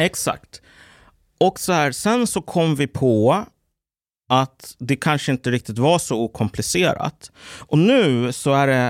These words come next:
en, en flykt in i det, det totalt okomplicerade igen genom att bara säga, "Men du, de här människorna kommer vara perfekta. Vi behöver bara rensa ut dem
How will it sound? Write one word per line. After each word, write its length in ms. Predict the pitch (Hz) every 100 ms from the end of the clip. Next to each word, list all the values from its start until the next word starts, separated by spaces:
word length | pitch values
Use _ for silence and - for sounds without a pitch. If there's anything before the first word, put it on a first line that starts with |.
| -
en, 240 | 123 123
en 140 | 131 127
flykt 600 | - 208 233 - - -
in 380 | 156 175 160 135
i 220 | 120 110
det, 240 | 107 117 107
det 360 | 123 120 -
totalt 440 | - 127 170 143 139
okomplicerade 840 | 127 - 127 120 - 156 156 117
igen 420 | 123 190 117 113
genom 260 | 113 123 113
att 100 | 113
bara 200 | - 110
säga, 240 | - 107
"Men 200 | 113 123
du, 140 | 113 113
de 220 | 104 107
här 180 | 175 254
människorna 560 | 156 113 104 - 98
kommer 220 | 92 110 95
vara 140 | 98
perfekta. 540 | - 98 - 90 - 101
Vi 120 | 147
behöver 280 | 180 131 107
bara 280 | 110 101
rensa 500 | 98 113 123 104 - 127
ut 340 | 165 - -
dem 280 | 110 104